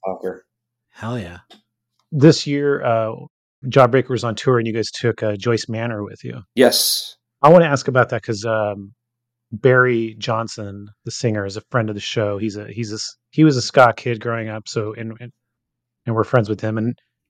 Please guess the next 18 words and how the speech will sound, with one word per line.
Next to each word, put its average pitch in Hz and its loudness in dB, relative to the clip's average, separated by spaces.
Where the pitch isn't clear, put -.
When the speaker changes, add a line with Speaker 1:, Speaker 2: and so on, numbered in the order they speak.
Speaker 3:
obviously 123 2
Jawbreaker 110 0
was 104 -6
a 123 -14
huge 131 -4
influence 113 -6
on 104 -6
his 101 -10
band. 101 -10
So 101 -10
I'm 120 -2
curious 127 2
what 113 -4
that 131 4
was 120 -8
like 113 -6
to, 107 -6
uh, 101 -12